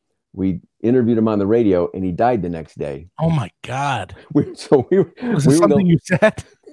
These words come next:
Speaker 1: No, but the, you know, we,
Speaker 2: Oh.
Speaker 1: you know, we were the last radio interview that he did. So
Speaker 2: Oh,
Speaker 1: a lot of
Speaker 2: my God.
Speaker 1: publications wanted a copy of that, you know, that, it, 'cause he,
Speaker 2: Right.
Speaker 1: you know, he'd been, it was unexpected, obviously.
Speaker 2: Yeah,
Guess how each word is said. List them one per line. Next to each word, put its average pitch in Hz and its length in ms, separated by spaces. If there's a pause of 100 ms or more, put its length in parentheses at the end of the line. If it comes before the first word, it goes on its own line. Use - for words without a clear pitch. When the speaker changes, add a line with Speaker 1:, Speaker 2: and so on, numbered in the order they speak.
(200)
Speaker 1:
No, 277 260
but - 240
the, 233 520 (180)
you 180 80
know, 156 180 (280)
we, 160 200
Speaker 2:
Oh. 165 260
Speaker 1:
you 151 80
know, 131 100
we 147 160
were 196 80
the 160 60
last 165 320
radio 175 380
interview 110 360
that 110 140
he 107 140
did. 156 340
So 98 260 (160)
Speaker 2:
Oh, 117 160
Speaker 1:
a 104 40
lot 127 180
of 110 80
Speaker 2:
my 92 40 (200)
God. - 0
Speaker 1:
publications 120 680
wanted 107 320
a 92 40
copy 165 420
of 73 60
that, 62 220 (300)
you 104 120
know, 92 120
that, 95 160 (760)
it, 110 120
'cause 107 80
he, 135 60
Speaker 2:
Right. 135 180
Speaker 1:
you 175 80
know, 123 140
he'd 131 200
been, 135 360 (680)
it 127 80
was 120 140
unexpected, 151 600
obviously. 90 580
Speaker 2:
Yeah, 151 260